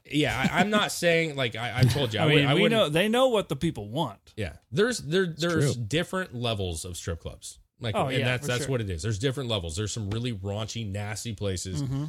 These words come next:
Speaker 1: um, that are gross. And they, they, like, they let you, not y-, you per se, but they let people do things beyond what they should be doing. There are places like that.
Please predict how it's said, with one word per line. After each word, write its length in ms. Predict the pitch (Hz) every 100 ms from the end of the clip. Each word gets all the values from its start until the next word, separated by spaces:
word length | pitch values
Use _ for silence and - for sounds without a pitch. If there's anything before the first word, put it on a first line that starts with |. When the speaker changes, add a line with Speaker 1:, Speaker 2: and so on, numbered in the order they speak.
| - _ -
Speaker 1:
um, 320 | 107 101 92
that 120 | 107
are 80 | 104
gross. 440 | 90 101 64 - -
And 220 | 107 107
they, 120 | 101
they, 360 | 98 101 98 90
like, 280 | 117 101 -
they 140 | 113 101
let 220 | 107 104
you, 280 | 117 113 - _ _ _ -
not 120 | 101
y-, 140 | 101 90 95
you 300 | 107 160 135
per 100 | 101
se, 180 | 92 95
but 80 | 95
they 120 | 117
let 240 | 110 127 104
people 220 | 139 117
do 220 | 95 117
things 280 | 120 117 110
beyond 520 | 92 98 117 113 113
what 120 | 104 101
they 80 | 92
should 180 | 107
be 80 | 90
doing. 240 | 82 69 -
There 120 | 156 165
are 100 | 170
places 340 | 202 180 110
like 160 | 85 80
that. 180 | -